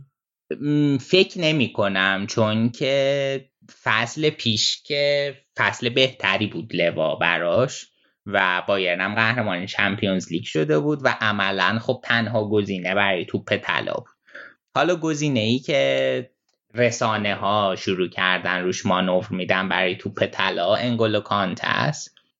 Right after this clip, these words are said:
که خب بازیکن خیلی خوبیه، <laughs> ولی اینکه توپ طلا ببره واقعاً خنده داره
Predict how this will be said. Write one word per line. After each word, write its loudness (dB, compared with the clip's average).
که 0
خب 0
بازیکن 4
خیلی 4
خوبیه، 0
<laughs> 2
ولی 2
اینکه 0
توپ 0
طلا 0
ببره 0
واقعاً 0
خنده 2
داره -2